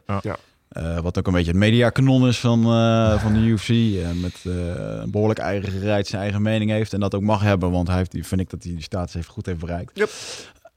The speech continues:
Speaker 3: Hoe groot is jouw persoonlijke invloed? Want ik hoor jou nu heel erg gebrand van, ik, die rematch met Alistair, liever morgen dan vandaag, bij wijze van
Speaker 2: Ja.
Speaker 3: spreken. Maar
Speaker 2: Ah, ik
Speaker 3: hoe
Speaker 2: ga hem verdienen. Zo werkt dat. Ik
Speaker 3: Ja.
Speaker 2: moet eerst gewoon weer,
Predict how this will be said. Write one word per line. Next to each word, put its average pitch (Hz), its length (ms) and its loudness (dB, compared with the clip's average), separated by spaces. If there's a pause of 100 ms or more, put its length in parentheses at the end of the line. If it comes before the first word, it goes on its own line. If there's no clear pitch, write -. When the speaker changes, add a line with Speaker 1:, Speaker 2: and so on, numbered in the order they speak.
(340)
Speaker 3:
Hoe 151 180 -2
groot 170 200 4
is 151 60 4
jouw 151 140 4
persoonlijke 165 460 2
invloed? 160 380 4
Want 120 160 4
ik 107 60 2
hoor 117 160 6
jou 113 120 6
nu 135 140 6
heel 160 240 6
erg 120 120 4
gebrand 110 380 2
van, 104 160 0
ik, 107 220 -2
die 110 240 0
rematch 131 360 4
met 117 120 0
Alistair, 117 540 2
liever 117 240 4
morgen 117 320 4
dan 107 140 2
vandaag, 98 360 0
bij 101 80 -2
wijze 85 140 0
van 82 80 -2
Speaker 2:
Ja. - 60 -6
Speaker 3:
spreken. 90 480 -4
Maar 107 240 0 (120)
Speaker 2:
Ah, 120 180 2
ik 113 60 2
Speaker 3:
hoe 175 80 2
Speaker 2:
ga 131 60 2
hem 117 100 0
verdienen. 101 580 -4
Zo - 240 -4
werkt 95 260 0
dat. 98 140 -6
Ik 98 100 -2
Speaker 3:
Ja. 101 80 6
Speaker 2:
moet 90 100 0
eerst 107 200 -4
gewoon 104 200 0
weer, 98 240 0